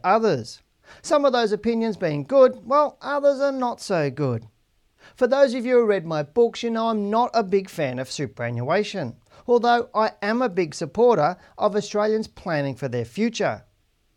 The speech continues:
Last week, I was listening to a financial expert on retirement, and they advised that people have two options when it comes to retirement. The first is to rely on a government pension, and the second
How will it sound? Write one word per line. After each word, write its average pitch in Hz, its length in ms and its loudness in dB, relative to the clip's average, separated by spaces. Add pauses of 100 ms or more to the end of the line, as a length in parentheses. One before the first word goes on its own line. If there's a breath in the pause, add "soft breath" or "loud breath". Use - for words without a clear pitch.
(420 loud breath)
Last 262 260 2
week, 254 220 4
I 233 100 0
was 269 180 0
listening 214 360 -2
to 190 140 -2
a 180 60 -2
financial 175 760 -4
expert - 600 -2
on 143 220 -2
retirement, 185 800 -4 (280 loud breath)
and 233 160 0
they 240 120 2
advised 226 480 -2
that 165 240 -4
people 226 320 -4
have 226 280 -6 (120)
two 285 260 -6
options 202 600 -2 (120)
when 311 160 -4
it 311 140 -4
comes 139 260 -6
to - 140 -10
retirement. 185 580 -4 (720 loud breath)
The 226 100 -6
first 262 340 4
is 247 180 -4
to 240 160 -6
rely 214 400 -2
on 202 200 -4
a 247 80 -4
government 135 640 -4
pension, 208 640 -4 (160)
and 226 240 0
the 214 60 -2
second 208 460 0